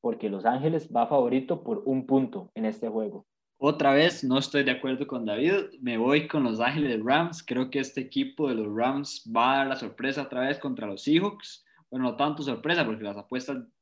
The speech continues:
Speaker 2: se van por el lado de los Rams, y creo que se van por el lado de los Rams porque, como dije, vienen de bye week. Los equipos buenos de bye week son muy fuertes. Eh, Sean McVay es muy fuerte. Jared Goff y McVay para mí son de los mejores dúos, entrenador y, y quarterback, que hay ahorita en la liga.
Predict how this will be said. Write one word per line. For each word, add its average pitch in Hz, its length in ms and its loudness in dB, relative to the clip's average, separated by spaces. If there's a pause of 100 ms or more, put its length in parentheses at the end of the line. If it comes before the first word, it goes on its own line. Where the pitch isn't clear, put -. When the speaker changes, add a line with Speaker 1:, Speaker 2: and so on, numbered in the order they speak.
(140)
Speaker 2:
se - 220 -6
van 135 240 2
por 139 120 -2
el 101 100 -4
lado 135 180 2
de 123 60 0
los 107 100 -2
Rams, 165 440 -2
y 131 120 -4
creo 139 160 -2
que 160 100 0
se 147 60 0
van 139 120 -2
por 156 120 0
el 127 60 2
lado 151 160 2
de 143 80 0
los 110 100 -4
Rams 160 400 -2
porque, 120 340 -8
como 104 240 -8
dije, 139 220 0
vienen 131 280 0
de 123 100 -2
bye 139 300 2
week. 175 220 -4 (440)
Los 117 140 -4
equipos 127 380 -2
buenos 156 300 2
de 123 80 0
bye 127 220 4
week 156 180 -2
son 135 240 -4
muy 156 300 2
fuertes. 156 680 -4 (340)
Eh, 107 220 0
Sean 131 260 -2
McVay 151 600 2
es 131 120 -2
muy 151 320 2
fuerte. 147 600 0 (220)
Jared 135 280 2
Goff 165 260 0
y 143 100 2
McVay 127 420 0
para 123 160 0
mí 127 100 0
son 147 160 0
de 147 60 0
los 143 120 2
mejores 127 420 0
dúos, 160 300 2
entrenador 120 580 0
y, 120 400 -2
y 110 100 -12
quarterback, 151 600 -2
que 113 100 -4
hay 113 60 0
ahorita 143 280 -2
en 147 60 -4
la 110 100 -6
liga. 160 440 -2